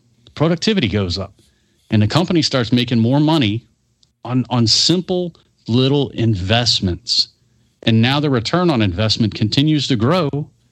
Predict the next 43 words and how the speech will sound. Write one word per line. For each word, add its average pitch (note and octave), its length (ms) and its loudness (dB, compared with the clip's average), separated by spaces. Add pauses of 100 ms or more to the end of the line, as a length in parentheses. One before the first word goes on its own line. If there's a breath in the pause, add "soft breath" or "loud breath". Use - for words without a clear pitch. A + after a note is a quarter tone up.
(840)
And C3 140 -4
I, C3 180 -4
again, D#3 460 0 (1120)
their, A#2 220 2
their G#2 260 0
own C3+ 220 4
and A#2+ 180 -2
my A2 220 2
investments C#3+ 500 0
in G2+ 140 2
them, D#3 360 0 (460 soft breath)
yeah, A#3 180 -4
it B2+ 60 2
might G2+ 200 0
lead A#2+ 180 2
'em B2+ 120 2
somewhere D3 320 2
in D#3 80 0
the D#3+ 60 -2
company. E3+ 320 -2
It F#3+ 60 0
might D#3+ 200 0
lead F#3 160 0
'em F3+ 80 0
somewhere G3 340 0
else. - 360 -2 (760)
But G#2 120 -2
I G#2+ 60 2
know A2 220 2
they've B2+ 180 2
left C#3+ 220 0
a E3 60 -2
better D#3 200 0
person. - 440 -2 (500)
I G2 80 -2
know A2 200 4
they've A#2+ 160 0
left B2+ 280 -2
a B2+ 60 -2
better D3 320 0
employee, D3 640 0
at F#2+ 80 -2
least. F#3+ 520 -2